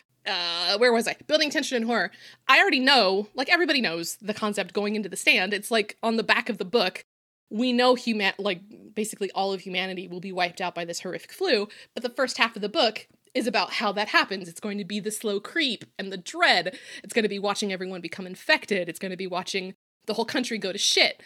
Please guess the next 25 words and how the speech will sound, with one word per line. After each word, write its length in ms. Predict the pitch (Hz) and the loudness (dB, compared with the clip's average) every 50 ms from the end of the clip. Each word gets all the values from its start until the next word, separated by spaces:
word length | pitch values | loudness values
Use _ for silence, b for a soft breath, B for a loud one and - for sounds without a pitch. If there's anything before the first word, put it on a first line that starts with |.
| B B B | B B B
Just 200 | 254 254 262 - | -2 -2 -2 -2
because 520 | 294 - - 277 254 254 226 - - - - - | -4 0 2 2 4 2 2 -2 -6 -8 -10 -10
we, 560 | 202 190 214 240 233 233 226 220 214 208 202 _ _ _ _ _ _ _ - | -8 -4 -4 -2 -2 -2 -2 -4 -4 -6 -8 _ _ _ _ _ _ _ -8
like, 160 | 185 180 - | -8 -6 -6
assume 520 | - - - 359 392 320 208 165 165 165 - - | -4 0 4 4 4 4 2 -2 -6 -12 -14 -12
we 160 | - 190 180 | -8 -8 -6
know 340 | 170 160 160 160 165 196 - b b b b | -4 -4 -6 -6 -6 -8 -10 b b b b
what 180 | b 226 214 220 | b -2 0 0
the 80 | 214 208 | 0 0
release 300 | 202 196 214 214 208 202 | 0 0 0 -2 -4 -4
is 80 | 196 | -6
going 180 | 170 196 180 170 | -6 -6 -8 -8
to 60 | 170 | -8
be 340 | 160 196 175 170 170 165 - _ _ _ - | -8 -6 -6 -4 -6 -6 -8 _ _ _ 0
doesn't 280 | 240 233 226 269 233 | 0 2 2 0 -2
mean 160 | - 220 214 208 | -2 -2 0 0
that 100 | 196 - | -2 -2
the 80 | - 180 | -6 -8
tension 500 | - - - 269 262 - 247 202 196 180 | -6 -2 -2 -2 0 0 -2 -2 -2 -4
is 220 | - 196 185 - - | -4 -6 -6 -6 -2
any 300 | - 220 220 220 220 220 | -2 0 0 0 0 -2
way 380 | 214 214 208 185 185 185 180 180 | -2 0 0 0 -2 -2 -4 -6
lessened, 580 | 190 180 180 175 - - - - - - - - _ _ _ _ - | -4 -4 -4 -4 -4 -6 -8 -8 -12 -14 -16 -16 _ _ _ _ -6
because 380 | 220 208 - - 196 190 175 | -6 -6 -6 -6 -6 -6 -6
you 460 | 185 185 202 202 196 202 208 214 - | -6 -6 -4 -4 -2 -2 -4 -4 -6